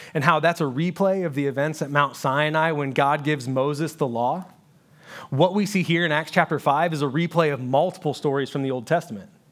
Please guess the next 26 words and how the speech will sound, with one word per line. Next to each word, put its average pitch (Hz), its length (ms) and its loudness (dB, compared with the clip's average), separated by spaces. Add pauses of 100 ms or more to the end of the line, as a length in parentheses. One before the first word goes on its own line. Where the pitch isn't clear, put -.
(340)
In 170 140 2
Joshua 170 400 0
chapter 160 320 2
seven, 127 460 0 (380)
right 160 380 2
after 180 400 -2
Israel 131 680 -2
enters 160 380 -2
the 156 100 0
promised 143 400 0
land 104 240 -8
and 127 160 -4
God 139 340 0
has 147 180 -4
defeated 139 500 -4
Jericho, 107 540 -8 (1000)
he 165 120 2
gives 156 260 2
them 170 180 0
specific 196 880 -2
instructions 135 800 -2 (240)
to 151 120 -2
not 147 600 0
take 143 540 -2 (200)
any 156 260 2
plunder, 123 440 -4